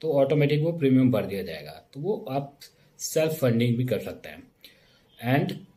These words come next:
आपको income tax की धारा एटीसी में tax benefit भी मिलेगा। इस पॉलिसी में आपको पांच variant दिए गए हैं, एक तो wealth for milestone,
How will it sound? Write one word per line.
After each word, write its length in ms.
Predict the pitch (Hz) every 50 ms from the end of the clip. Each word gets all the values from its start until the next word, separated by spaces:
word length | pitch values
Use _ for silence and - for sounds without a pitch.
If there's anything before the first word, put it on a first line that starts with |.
| _ _ _ _ _ _ _ -
आपको 300 | - 135 131 - 160 147
income 260 | 131 127 127 151 147
tax 220 | 143 135 131 - -
की 120 | - 139
धारा 220 | 117 117 117 123 131
एटीसी 400 | 123 120 120 135 127 123 - 131
में 140 | 131 127
tax 240 | - 123 110 - -
benefit 340 | 107 101 101 98 - 101 95
भी 80 | 101 92
मिलेगा। 400 | 85 78 71 - - - - - _ _ _ _ _ -
इस 140 | 190 196 190 190
पॉलिसी 340 | 185 180 180 185 185 - 202
में 100 | 196 185
आपको 180 | 175 - 190 -
पांच 400 | - 139 135 143 151 151 151 135
variant 380 | 131 127 123 131 139 147 139
दिए 140 | - 131 123 120
गए 80 | 113
हैं, 300 | 107 120 151 - - - _ _ - - - - - _ _ -
एक 260 | 139 147 147 143 - -
तो 80 | 160
wealth 340 | 135 131 143 147 160 - -
for 160 | - 160 156 135
milestone, 600 | 127 123 131 135 143 143 - - - 160 160 160